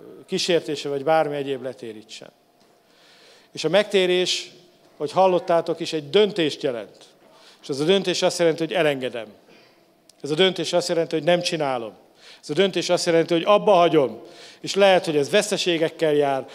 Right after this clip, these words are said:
lehet, hogy az ördög jön, és elmondja, hogy ha abba hagyod, akkor húha, ez lesz, meg az lesz.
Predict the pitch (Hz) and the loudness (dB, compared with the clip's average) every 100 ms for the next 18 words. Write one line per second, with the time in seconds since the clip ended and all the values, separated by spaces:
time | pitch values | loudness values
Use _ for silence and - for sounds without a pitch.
0 | - - 160 180 175 165 151 180 160 151 | -20 -8 2 4 4 2 4 4 4 2
1 | 151 185 170 151 180 180 175 160 151 233 | 2 2 2 2 4 4 4 2 4 4
2 | 240 233 240 208 233 226 226 220 220 220 | 4 2 2 2 2 2 2 2 2 2
3 | 214 180 220 214 196 196 185 170 180 180 | 0 0 -2 0 2 2 0 0 -4 -2
4 | 170 170 156 175 175 - - | -2 -2 0 -2 -4 -8 -18